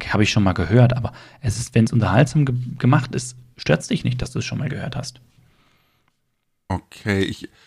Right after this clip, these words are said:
Speaker 2: greif mal grad ein paar Fragen auf, ne?
Speaker 1: Ja, bitte.
Speaker 2: Hm, der Viktor hat zum Beispiel gefragt, „Meint ihr, TikTok ist mit dafür verantwortlich, dass die Videos immer kürzer werden?“
Speaker 1: Ich glaub, TikTok hat's einfach nur entdeckt.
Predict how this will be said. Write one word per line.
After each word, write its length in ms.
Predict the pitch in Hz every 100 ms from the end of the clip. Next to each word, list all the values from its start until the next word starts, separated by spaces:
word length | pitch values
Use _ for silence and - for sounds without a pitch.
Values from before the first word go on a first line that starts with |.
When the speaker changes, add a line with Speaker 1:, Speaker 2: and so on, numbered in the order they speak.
| _ -
Speaker 2:
greif 220 | 113 120
mal 60 | 117
grad 160 | 120
ein 60 | 104
paar 140 | 101
Fragen 320 | - 92 92
auf, 240 | 78 82 -
ne? 260 | 90 123 131 _ _ -
Speaker 1:
Ja, 120 | 123
bitte. 220 | 131 107
Speaker 2:
Hm, 520 | 98 110 107 107 104 -
der 280 | 104 101
Viktor 320 | 120 - 90 85
hat 100 | -
zum 120 | 85
Beispiel 220 | 82 87
gefragt, 460 | 87 - 92 104 -
„Meint 220 | 104 131
ihr, 100 | 101
TikTok 400 | - - 117 -
ist 160 | 92
mit 300 | 92 95 127
dafür 200 | 101 -
verantwortlich, 640 | 92 - 95 - 80 85 85
dass 160 | 85
die 160 | - 80
Videos 320 | 87 90 87
immer 140 | 87
kürzer 360 | 87 98 90 92
werden?“ 300 | 90 90 110 - _ _ _ _ _ _ _ _ _ _ _ - -
Speaker 1:
Ich 160 | 123
glaub, 200 | - 113
TikTok 400 | - - 110 -
hat's 180 | 113 -
einfach 200 | 123 101
nur 120 | 104
entdeckt. 520 | 123 - 131 127 -